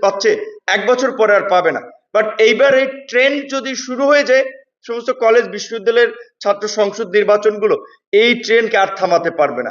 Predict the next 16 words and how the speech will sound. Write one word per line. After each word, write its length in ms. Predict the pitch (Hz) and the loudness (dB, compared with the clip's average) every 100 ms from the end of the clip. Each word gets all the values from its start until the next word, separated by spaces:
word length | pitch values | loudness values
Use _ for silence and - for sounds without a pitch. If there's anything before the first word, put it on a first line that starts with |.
| - | -4
আশির 440 | 220 - 285 277 | -2 0 0 0
দশকেই 520 | 240 226 254 233 277 | 0 2 0 -2 0
আমি 180 | 247 220 | 2 0
মনে 180 | 226 226 | -2 -4
করি 220 | 233 240 | -6 -8
ছাত্র 360 | 240 202 - 214 | -6 -6 -2 2
রাজনীতির 600 | 196 165 190 254 254 - _ _ 147 190 | 2 0 -6 -8 -8 -12 _ _ -4 2
নৈতিক 600 | 254 - 285 277 - - | 2 2 -4 -6 -12 -4
অধঃপতন 720 | 185 202 247 247 254 262 277 269 - _ _ - | 0 2 2 2 0 0 -4 -8 -20 _ _ -10
শুরু 280 | 254 262 | -4 0
হয়, 160 | 170 117 - - - - | 0 -2 -8 -20 -20 -8
বিশেষ 300 | 196 262 277 | -2 -2 0
করে 200 | 277 262 | 2 2
সামরিক 440 | 247 240 254 254 | 2 0 2 0
শাসক 480 | - 240 226 247 247 - - _ _ _ | 0 0 2 2 2 -4 -20 _ _ _
এরশাদের 600 | 208 220 233 269 247 247 | 0 0 2 0 2 2